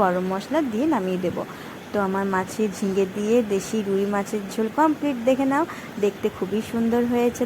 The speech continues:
দেখো, সত্যি খেতেও অসাধারণ। আর এই গরমে এই খাবারটা খুবই ভালো, পাতলা পাতলা ঝোল, দেশি রুই মাছ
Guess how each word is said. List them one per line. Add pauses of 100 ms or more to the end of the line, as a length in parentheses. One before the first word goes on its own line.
দেখো, (420)
সত্যি
খেতেও
অসাধারণ।
আর
এই (100)
গরমে (320)
এই (140)
খাবারটা (280)
খুবই (100)
ভালো,
পাতলা
পাতলা (120)
ঝোল, (600)
দেশি (100)
রুই (100)
মাছ